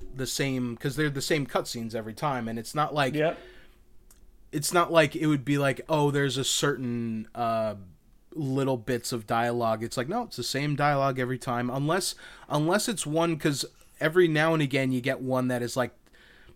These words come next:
Speaker 1: because it's, I guess the D M W system's supposed to be like, uh,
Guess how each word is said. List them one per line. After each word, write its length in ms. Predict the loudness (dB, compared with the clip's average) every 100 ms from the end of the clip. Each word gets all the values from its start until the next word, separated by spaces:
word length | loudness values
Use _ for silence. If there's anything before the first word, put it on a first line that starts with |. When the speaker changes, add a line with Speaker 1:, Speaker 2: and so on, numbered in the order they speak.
| -10 -6
Speaker 1:
because 380 | -4 0 0
it's, 200 | 0 -6 -14 -8
I 80 | -2
guess 180 | 0 0
the 100 | -2
D 160 | 0
M 120 | 0 0
W 280 | 0 0
system's 400 | -2 -2 -4 -6
supposed 280 | -4 -4 -4
to 60 | -4
be 180 | -2 -2
like, 360 | -2 -4 -10 -20 -20 -20 -20 -20 -20 -20 -20 -14
uh, 240 | -12 -10